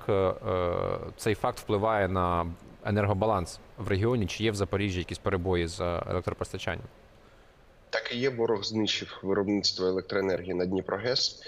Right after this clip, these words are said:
Speaker 2: і, е, на жаль, е, час його відновлення досі невідомий. Е, але,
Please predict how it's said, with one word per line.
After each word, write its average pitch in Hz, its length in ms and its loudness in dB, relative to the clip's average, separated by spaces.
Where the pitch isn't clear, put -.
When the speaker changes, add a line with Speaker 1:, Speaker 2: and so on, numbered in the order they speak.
Speaker 2:
і, 98 200 0
е, 92 320 2
на 101 120 0
жаль, 113 240 2
е, 85 480 0
час - 280 0
його 95 220 0
відновлення 98 500 2
досі 92 340 0
невідомий. 78 560 -2
Е, 95 320 2
але, 101 360 2